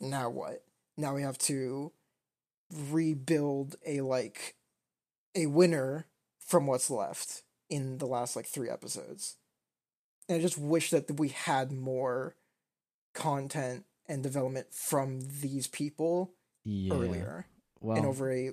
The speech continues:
Speaker 1: longer period of time than
Speaker 2: at
Speaker 1: what
Speaker 2: the
Speaker 1: we have.
Speaker 2: very least, you know, they still have a little bit of time to do it.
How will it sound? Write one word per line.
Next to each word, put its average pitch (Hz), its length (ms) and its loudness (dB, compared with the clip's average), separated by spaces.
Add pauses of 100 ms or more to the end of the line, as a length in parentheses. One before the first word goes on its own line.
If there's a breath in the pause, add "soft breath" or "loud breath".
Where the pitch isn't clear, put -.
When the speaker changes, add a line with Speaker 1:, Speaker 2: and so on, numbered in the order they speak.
(100)
Speaker 1:
longer 131 380 -2
period 117 300 -4
of 127 100 -8
time 82 360 -10 (120)
than 131 100 -2
Speaker 2:
at 117 80 2
Speaker 1:
what 113 100 -2
Speaker 2:
the 113 100 4
Speaker 1:
we 117 40 0
have. 127 240 -6
Speaker 2:
very 143 400 4
least, 123 420 -2
you 113 100 -4
know, 92 140 -2
they 92 100 -4
still 123 280 -4
have 107 320 -4 (200)
a 117 100 2
little 107 300 6
bit 90 300 0 (100)
of 95 240 -4
time 90 520 -4 (420)
to - 120 -2
do 58 260 -4
it. 64 200 -6